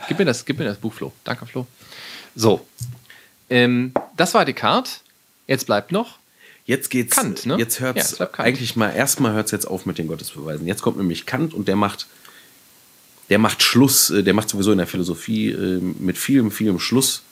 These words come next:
Speaker 2: Der versucht also alles, äh, auf die Füße zu stellen und das Mittelalter endgültig zu überwinden. Und das tut er auch, indem er eine Sache, äh, ganz wichtig anerkennt, nämlich im Gru-, bis auf das, was Descartes festgestellt hat, dass man nämlich selber notwendig existiert,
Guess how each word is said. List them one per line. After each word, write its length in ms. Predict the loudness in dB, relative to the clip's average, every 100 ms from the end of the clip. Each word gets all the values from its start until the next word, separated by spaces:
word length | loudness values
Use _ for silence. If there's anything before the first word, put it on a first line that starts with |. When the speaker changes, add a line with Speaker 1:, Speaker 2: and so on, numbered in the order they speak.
| _ _ -20 -8
Speaker 2:
Der 80 | 0
versucht 380 | 2 2 0
also 180 | 0 0
alles, 460 | 4 4 4 -2 0
äh, 300 | 2 2 2
auf 180 | -2 -6
die 160 | -6
Füße 380 | -6 -2 -2 -2
zu 120 | -4
stellen 360 | -4 0 2 2
und 100 | 0
das 140 | 0
Mittelalter 480 | -2 -2 -4 -4 -4
endgültig 540 | 2 2 4 4 4 0
zu 80 | 0
überwinden. 400 | 2 2 2 2
Und 160 | 0
das 120 | -4
tut 200 | -4 -2
er 80 | 0
auch, 160 | 0 -2
indem 260 | -2 0
er 80 | -2
eine 220 | 0 0 0
Sache, 300 | -2 -4 -10 -16 -20 -20 -20 -20 _ -8
äh, 120 | -4
ganz 300 | 2 2 2
wichtig 340 | 0 -4 -6 -4
anerkennt, 760 | -4 -2 0 2 0 -6 -6
nämlich 520 | 0 4 4 2 -6 -14 _ _ _ _ -6
im 160 | -4
Gru-, 160 | -4 -8
bis 280 | 0 2 4
auf 220 | 0 0
das, 340 | 0 0 -2 -4
was 140 | -4
Descartes 400 | -4 0 -2 0
festgestellt 560 | -2 -2 -6 -4 -4 -4
hat, 140 | -8
dass 160 | -8 -6
man 120 | -4
nämlich 320 | -4 -6 -14 _ _ 0
selber 480 | 2 4 4 0 -8 _ _
notwendig 560 | 2 4 4 2 0
existiert, 680 | -4 -2 -2 2 0 0 -6